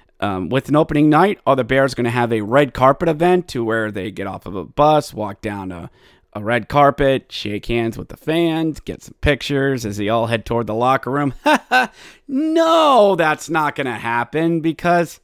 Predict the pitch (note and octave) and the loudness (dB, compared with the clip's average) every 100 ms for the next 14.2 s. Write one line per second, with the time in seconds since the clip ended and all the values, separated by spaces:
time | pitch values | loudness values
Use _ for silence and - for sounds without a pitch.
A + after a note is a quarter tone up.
0 | _ - C#4+ B3 - E3+ F3 D#3+ - _ | _ 2 4 4 2 4 6 6 2 _
1 | _ _ _ _ _ _ C#3 C3 B2+ B2 | _ _ _ _ _ _ -2 0 0 0
2 | A#2+ A2+ - _ _ _ _ _ - G#2 | -2 -4 -12 _ _ _ _ _ -10 -10
3 | G2+ E2+ G2 G2 F#2 A2 _ _ _ _ | -10 -12 -12 -10 -12 -14 _ _ _ _
4 | - - - - _ _ _ _ _ - | -20 -20 -20 -20 _ _ _ _ _ -20
5 | G#2 - - _ _ _ - - D#3+ D3 | -18 -18 -20 _ _ _ -12 -2 -2 -2
6 | B2 B2 G2+ F#2 D#2+ - F2 F#2+ A#2 - | -2 -4 -4 -8 -10 -12 -14 -14 -14 -14
7 | G2 - _ _ _ _ _ A#2+ - - | -18 -20 _ _ _ _ _ -18 -18 -20
8 | _ _ - B2+ B2+ A#2 - _ _ _ | _ _ -8 -2 0 0 -4 _ _ _
9 | _ _ _ _ _ _ _ - A3 F3+ | _ _ _ _ _ _ _ 2 4 6
10 | C#3 B2+ - - _ _ D3+ F3 D3+ D#3+ | 4 2 -6 -20 _ _ 0 0 2 4
11 | D3+ - F#3+ A3 F3+ G#3 C#4 B3 G3 C#3 | 2 2 2 2 4 6 8 6 2 0
12 | A2+ B2 B2+ A#2+ - _ _ G3 A3 F3 | 2 2 2 -2 -8 _ _ 2 2 4
13 | D#3 A#2 A2+ A2+ - A2+ A2 - G#2+ G#2+ | 2 2 0 0 0 0 -2 -2 -4 -4
14 | G#2 | -6